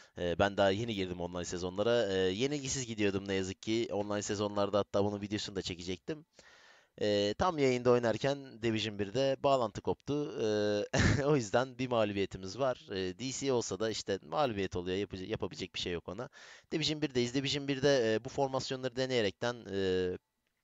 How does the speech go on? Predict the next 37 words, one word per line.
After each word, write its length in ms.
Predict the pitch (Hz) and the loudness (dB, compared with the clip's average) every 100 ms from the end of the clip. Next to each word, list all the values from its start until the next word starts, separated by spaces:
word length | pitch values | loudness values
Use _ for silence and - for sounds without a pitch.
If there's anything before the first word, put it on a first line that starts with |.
| _ - - | _ -18 -4
oyuncu 280 | 113 110 | -2 0
incelemeleri. 640 | 123 110 98 92 90 101 104 | -2 0 0 -2 -2 -2 -2
Çünkü 280 | 110 - | -6 -4
yani 260 | 110 95 95 | -2 0 -2
Foot 180 | - 127 | -6 -4
Champions 400 | 123 110 113 117 | -4 -4 -6 0
her 120 | 113 | 2
zaman, 340 | 110 110 110 - - - - - | 2 -4 -4 -8 -20 -20 -20 -6
e, 160 | 90 | -2
oyuncunun 340 | 92 104 104 113 | 0 0 -2 -2
tam 180 | 120 107 | -4 -2
potansiyelini 500 | 117 113 110 117 110 | -2 -2 -4 -6 -6
çıkartamayabiliyorsunuz. 1080 | - 107 120 110 104 117 107 - 131 - - | -2 -2 -2 -6 -6 -2 -4 -4 -12 -12 -4
E, 420 | 92 90 87 85 - - | 0 2 0 -2 -10 -20
Foot 180 | - - | -18 -2
Champions 520 | - 117 113 107 - | 0 0 -2 -8 -6
ya 240 | 101 92 - - | 0 0 0 -2
aslında 360 | 117 - 139 | -2 -2 0
öyle. 280 | 151 123 127 - - - - - - - - - _ | 2 4 2 0 -16 -20 -20 -20 -20 -20 -20 -20 _
Yani 200 | 143 120 | 6 6
eğlenceli 480 | 139 165 180 170 170 | 8 8 8 6 2
içerikler 400 | 160 165 151 165 | 4 2 0 0
üretmek 340 | 147 117 110 101 | 2 0 -2 -6
istiyorum 320 | - 107 104 | 0 0 2
artık 280 | 104 - - | -2 -2 -2
birazcık 420 | 110 101 101 - | 0 0 -2 0
da. 260 | 131 127 104 | 4 4 4
E, 180 | 101 | 2
işte 220 | 101 - - | 0 -2 0
oyuncu 300 | 113 117 123 | 0 0 -2
incelemeleri 540 | 120 120 117 117 117 | 0 0 2 2 4
olsun. 540 | 104 92 104 101 101 | 2 0 -6 -8 -2
E, 160 | 95 92 | 2 4
Maradona'nın 520 | 101 110 113 113 110 | 4 2 2 -2 -2
mesela 360 | 110 117 110 107 | -4 -2 0 0
incelemesi 440 | 107 107 104 98 | -2 -4 -4 -6
gelecek. 520 | 101 87 85 98 - | -6 -6 -6 -6 -10